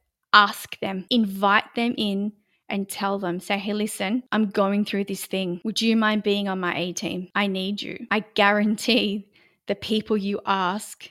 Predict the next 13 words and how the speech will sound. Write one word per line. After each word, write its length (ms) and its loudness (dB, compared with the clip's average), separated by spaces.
you 160 -4
probably 320 0
already 200 0
know 200 0
they're 80 0
gonna 200 -4
say 220 -6
yes. 420 -10
But 140 -4
the 60 -4
people 400 -2
you 240 -2
ask 600 -2